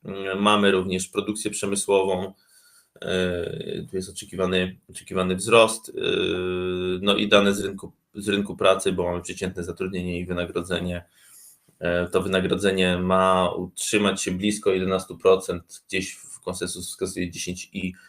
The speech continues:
osiem dziesiątych procenta, ale są też ośrodki analityczne, które wskazują,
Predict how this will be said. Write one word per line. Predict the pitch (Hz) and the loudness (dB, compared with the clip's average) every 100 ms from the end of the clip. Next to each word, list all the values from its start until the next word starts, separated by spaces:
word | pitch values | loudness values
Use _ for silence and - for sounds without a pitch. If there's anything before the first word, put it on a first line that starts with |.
| _ _ | _ _
osiem | - 101 95 92 | -2 0 0 0
dziesiątych | 98 104 104 101 | 2 2 2 -2
procenta, | - 95 95 95 92 92 90 - _ _ _ _ _ _ _ _ _ - | 0 0 2 0 6 6 6 0 _ _ _ _ _ _ _ _ _ 0
ale | 95 | 0
są | 95 92 | 2 0
też | 95 - | -2 -4
ośrodki | - 85 85 | -2 -2 0
analityczne, | 85 85 85 - 90 | -2 -2 -6 -8 -8
które | - | -6
wskazują, | 90 - 92 87 | -6 -4 -4 -4